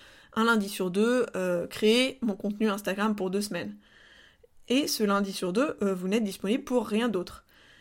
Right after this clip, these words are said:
Ou le premier mardi matin du mois, rédiger mes newsletters du mois.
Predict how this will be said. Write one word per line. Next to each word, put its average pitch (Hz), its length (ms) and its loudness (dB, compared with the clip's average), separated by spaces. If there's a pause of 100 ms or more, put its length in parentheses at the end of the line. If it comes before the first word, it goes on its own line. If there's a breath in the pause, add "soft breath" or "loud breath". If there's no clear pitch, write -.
(240 soft breath)
Ou 247 160 6
le 226 100 4
premier 214 360 2
mardi 220 280 4
matin 196 300 0
du 180 100 -6
mois, 202 340 4 (280 loud breath)
rédiger 220 500 2
mes 240 140 4
newsletters 208 500 2
du 208 100 0
mois. 190 200 -6